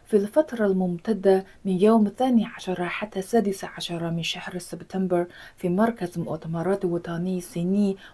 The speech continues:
ومجمع شوغان، حيث يركز المعرض على موضوع الخدمات العالمية والازدهار المشترك، ويسلط الضوء على المجالات الرئيسية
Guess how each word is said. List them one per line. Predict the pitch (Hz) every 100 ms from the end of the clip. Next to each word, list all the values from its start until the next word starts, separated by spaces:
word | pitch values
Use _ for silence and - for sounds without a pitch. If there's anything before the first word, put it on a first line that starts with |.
| -
ومجمع | 175 165 180 180 165 -
شوغان، | - 135 - 160 165 - _ _ _ - -
حيث | 339 349 277 208
يركز | 196 262 - 196 185
المعرض | 190 208 180 180 170
على | - 175 190
موضوع | 190 180 170 220 208 196
الخدمات | 180 185 - 190 190 214 254 214
العالمية | 185 - 170 185 214 226 202 196 - - 190
والازدهار | 190 - 185 214 202
المشترك، | 190 180 170 - 196 185 - - _ _ - -
ويسلط | 190 175 175 196 190 185 -
الضوء | 170 196 214 196 -
على | - 233
المجالات | 208 190 196 202 240 226 190
الرئيسية | 185 175 170 233 220 196